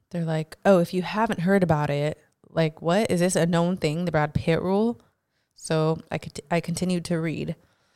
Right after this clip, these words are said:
So they're saying, "Let's say you're on the fence as to whether or not a woman is interested in you. Maybe there's a woman in one of your classes you'd like to take on a date. She flirts with you, and, or you think she flirts with you.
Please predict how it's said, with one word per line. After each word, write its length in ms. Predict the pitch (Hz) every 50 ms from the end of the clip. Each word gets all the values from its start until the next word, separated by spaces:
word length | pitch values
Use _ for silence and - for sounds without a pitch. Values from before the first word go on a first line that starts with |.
| _ _ _
So 180 | _ - 165
they're 140 | 156 165 170
saying, 360 | 165 - 160 165 165 160 165
"Let's 220 | 160 190 - - -
say 260 | - 202 196 196 190
you're 160 | 190 180 185
on 140 | 175 160 160
the 80 | 165 156
fence 420 | - - 190 202 202 185 190 -
as 160 | 175 170 - -
to 100 | - 175
whether 460 | 170 165 160 175 170 165 165 165 - -
or 80 | - 175
not 220 | 165 147 - -
a 80 | - -
woman 300 | 170 165 165 156 165 160
is 140 | 156 156 -
interested 400 | - 208 196 180 - - 160 165
in 160 | 156 156 147
you. 240 | 147 156 156 160 170 _ _ _ _ _ _ _ _ _ - -
Maybe 160 | 226 254 262 262
there's 200 | 262 277 247 196
a 40 |
woman 320 | 180 208 214 220 220 214 190
in 160 | 185 180 175
one 100 | 185 196
of 40 | 202
your 100 | 208 202
classes 500 | - - - 190 202 - - 190 165 165
you'd 100 | 165 -
like 220 | - - 185 -
to 60 | -
take 180 | - 190 202 -
on 100 | 196 180
a 60 | 170
date. 400 | 151 - 175 190 175 160 - -
She 140 | - - 196
flirts 340 | - - 196 208 226 - -
with 180 | 214 208 -
you, 360 | 208 202 202 196 196 190 196 196 - _ _ _ _ _ _ _ _ _ -
and, 360 | 190 190 185 180 175 170 -
or 60 | 165
you 120 | 170 170 165
think 200 | - 196 208 -
she 140 | - -
flirts 260 | - - 170 160 - 175
with 160 | 165 - -
you. 320 | 160 156 160 165 175 175